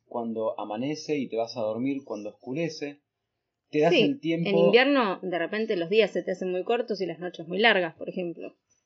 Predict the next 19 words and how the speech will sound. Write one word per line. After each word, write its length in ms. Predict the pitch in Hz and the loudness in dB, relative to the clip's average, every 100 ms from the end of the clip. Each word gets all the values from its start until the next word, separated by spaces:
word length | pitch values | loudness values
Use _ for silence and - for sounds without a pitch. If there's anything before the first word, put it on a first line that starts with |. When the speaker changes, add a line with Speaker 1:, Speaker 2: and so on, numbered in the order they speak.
| _ _ | _ _
Speaker 1:
Sí, 340 | - 110 92 - | -12 -8 -8 -6
lo 160 | 127 135 | -4 4
cual 200 | 196 135 | 4 6
no 80 | 139 | 2
es 120 | 131 | -2
un 80 | 117 | -6
problema 280 | 113 127 104 | -4 -4 -4
si 120 | 95 | -8
te 100 | - | -8
gusta 260 | 117 - 104 | -8 -8 -8
<laughs> 40 | |
dormir 400 | 117 120 160 170 | -6 0 2 4
y 160 | 143 113 | 2 -2
ronronear 640 | 104 113 127 120 135 143 | 0 0 2 0 0 0
como 160 | 120 123 | 0 0
un 100 | 151 | 4
gato. 320 | 185 107 98 - | 4 4 0 4
Speaker 2:
<laughs> 500 | - 240 240 226 196 | 4 4 -2 0 4
Speaker 1:
Pero, 480 | 180 180 139 120 | 6 4 2 0